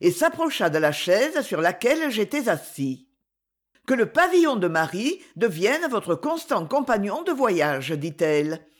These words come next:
Vous m'avez témoigné beaucoup trop de reconnaissance de mes services comme votre garde-malade. Récompensez-moi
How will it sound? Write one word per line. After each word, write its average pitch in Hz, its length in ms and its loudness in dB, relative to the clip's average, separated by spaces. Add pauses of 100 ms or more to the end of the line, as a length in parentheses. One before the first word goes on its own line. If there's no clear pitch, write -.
(140)
Vous 202 100 -2
m'avez 339 280 2
témoigné 214 600 2
beaucoup 294 380 -2
trop 277 180 -2
de 175 100 0
reconnaissance 185 960 -2 (260)
de 196 100 2
mes 165 140 0
services 254 720 -2
comme 226 200 0
votre 165 320 -4
garde-malade. 151 1080 -2 (640)
Récompensez-moi 262 1000 0